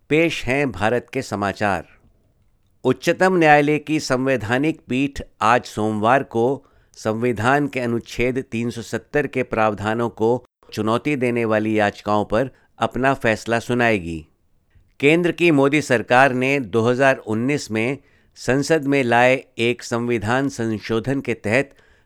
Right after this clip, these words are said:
रातों रात जम्मू कश्मीर का विशेष राज्य का दर्जा खत्म कर दिया था।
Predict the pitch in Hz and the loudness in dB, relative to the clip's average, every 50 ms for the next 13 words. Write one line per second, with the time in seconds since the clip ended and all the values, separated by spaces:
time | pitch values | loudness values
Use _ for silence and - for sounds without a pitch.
0 | _ - 95 110 117 117 - 120 113 104 113 123 139 143 - - - - 107 92 | _ -2 2 2 2 2 2 -2 0 2 4 4 4 4 0 -6 -16 -18 -18 -4
1 | 78 113 117 127 131 131 - - 110 104 - 107 120 127 127 110 - 117 117 120 | -2 -2 0 0 -2 -2 -2 -4 -4 -4 -4 -4 -2 -2 -2 -2 0 0 0 2
2 | 127 120 - _ _ _ _ _ _ 85 95 98 - - 135 143 135 - 117 104 | 0 0 -4 _ _ _ _ _ _ -6 -6 -4 0 0 0 0 0 0 -2 0
3 | 110 113 110 92 107 107 - 113 110 107 95 92 101 101 95 104 120 123 127 127 | 0 0 0 -2 -6 -4 -2 0 -2 0 0 -2 -2 -2 0 0 2 2 2 0
4 | - _ _ - - - - 131 - 131 123 110 - 110 104 95 101 101 104 98 | -4 _ _ -20 -10 -6 -6 -4 -4 -4 -6 -2 0 -2 -2 0 -2 -2 -2 -2
5 | 95 - 104 95 82 71 - _ | -2 -2 -4 -4 -4 -6 -10 _